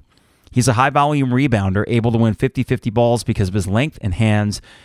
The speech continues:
and in all the right spots on both ends of the floor. Defensively, he's sometimes best as a five, but doesn't project as much of a rim-protecting presence at the next level. Yep. There seems to be a thing going on here, isn't there? Winners.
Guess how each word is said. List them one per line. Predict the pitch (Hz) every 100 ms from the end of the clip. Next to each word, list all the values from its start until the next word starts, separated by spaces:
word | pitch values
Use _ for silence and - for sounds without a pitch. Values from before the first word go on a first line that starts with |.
| - -
and | 113
in | 101
all | 113
the | 185
right | 170 151
spots | - 107 104
on | - 98
both | 107 104
ends | 104 98
of |
the | 92
floor. | - 82 - - _ _ -
Defensively, | 127 180 196 185 165 135
he's | 127
sometimes | - 160 147 135 120
best | 95 127 -
as | 110
a | 98
five, | - 104 65 50 - - _ -
but | -
doesn't | 165 180 208
project | 175 135 156 - -
as | 101
much | 113 127
of | 127
a | 123
rim-protecting | 127 123 120 123 120 113
presence | 104 92 95 -
at | 104
the | 98
next | 92 87 -
level. | 95 90 - - _ _ - _ _ _ _ _ _ _ - _ _ _ _ _ _
Yep. | 180 190 202 - _ _ _ _ _ _ _ -
There | 156
seems | - 196
to | 175
be | 170 175
a |
thing | 185 175
going | 127 110
on | 98
here, | 92 92
isn't | 92 107 123
there? | 139 139 - - - - _ _ _
Winners. | - 147 127 92 - -